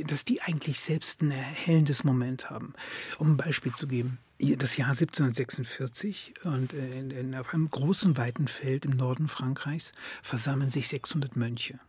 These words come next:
Okay? Und was machen diese Mönche? Die verkabeln sich mit Eisendraht, wired. Und dann nimmt einer dieser Mönche, so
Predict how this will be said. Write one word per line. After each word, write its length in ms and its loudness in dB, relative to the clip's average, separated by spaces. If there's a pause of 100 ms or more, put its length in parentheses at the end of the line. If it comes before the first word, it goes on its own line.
(140)
Okay? 320 2 (880)
Und 160 2
was 140 2
machen 180 0
diese 220 4
Mönche? 280 6
Die 120 2
verkabeln 580 0
sich 380 -10 (120)
mit 220 0
Eisendraht, 760 0
wired. 600 0 (320)
Und 140 8
dann 160 12
nimmt 220 12
einer 200 6
dieser 240 6
Mönche, 540 0
so 280 -2